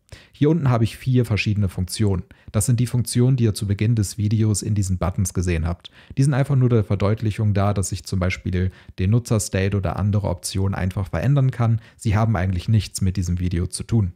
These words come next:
Das nächste, was wir uns angucken sollten, ist unser Nutzerobjekt. Ich habe hier einen Type, nämlich User, erstellt. Dieser Type kann ein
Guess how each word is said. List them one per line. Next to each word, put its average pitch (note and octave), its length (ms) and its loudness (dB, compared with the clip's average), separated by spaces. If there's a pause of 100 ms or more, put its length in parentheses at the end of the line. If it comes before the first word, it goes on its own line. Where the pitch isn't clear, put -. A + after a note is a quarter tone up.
Das - 160 -2
nächste, D3 280 2
was B2+ 200 0
wir A#2+ 60 2
uns G#2+ 120 0
angucken A2+ 380 0
sollten, G#2 360 2
ist F#2+ 120 -2
unser G2+ 240 0
Nutzerobjekt. G2 720 -2
Ich - 180 -4
habe B2 140 2
hier A#2 260 0
einen G2 320 0
Type, C3+ 320 -2
nämlich F#2+ 380 0
User, C#3+ 240 2
erstellt. A#2+ 580 0
Dieser F#2+ 240 0
Type A#2 360 -2
kann G2 260 -2
ein F2 160 0